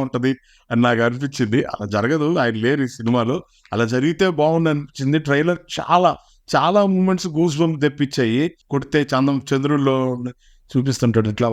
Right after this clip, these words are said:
ఒక లోయలో కొడితే తను అలా ఎగిరి నీళ్ళలో పడే షాట్స్ నాకు చాలా గొప్పగా అనిపించిందండి. ఒక చిన్న ఆర్టిస్టులతో చేస్తున్న సినిమాలో ఇలాంటి ఒక విజువల్స్, ఏ, తర్వాత లోపలికి వెళ్ళిపోయిన తర్వాత ఎంతో ఎక్కడ ప్రాబ్లం ఉంటుందో అక్కడ హనుమ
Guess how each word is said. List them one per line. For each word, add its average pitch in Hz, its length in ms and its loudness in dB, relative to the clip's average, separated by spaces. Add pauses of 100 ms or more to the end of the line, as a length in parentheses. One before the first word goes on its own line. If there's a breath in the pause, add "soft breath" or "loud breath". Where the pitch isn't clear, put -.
ఒక 110 100 -4
లోయలో 139 380 2
కొడితే 139 420 0 (400)
తను 117 120 0
అలా 127 200 0 (520)
ఎగిరి 143 260 2
నీళ్ళలో 139 400 2
పడే 127 220 2
షాట్స్ 127 260 -6
నాకు 120 200 -6
చాలా 214 160 0 (120)
గొప్పగా 226 300 0
అనిపించిందండి. 156 580 -2 (540 soft breath)
ఒక 117 160 -6
చిన్న 185 180 4
ఆర్టిస్టులతో 190 760 2
చేస్తున్న 170 480 2
సినిమాలో 175 580 2
ఇలాంటి 180 300 2
ఒక 175 180 2 (100)
విజువల్స్, 147 500 -2 (560 soft breath)
ఏ, 156 180 4
తర్వాత 135 240 0 (120)
లోపలికి 156 340 0
వెళ్ళిపోయిన 151 360 2
తర్వాత 127 500 -2 (380)
ఎంతో 123 300 0 (760)
ఎక్కడ 135 320 -2
ప్రాబ్లం 143 400 0
ఉంటుందో 139 240 0 (100)
అక్కడ 131 180 -4
హనుమ 131 300 0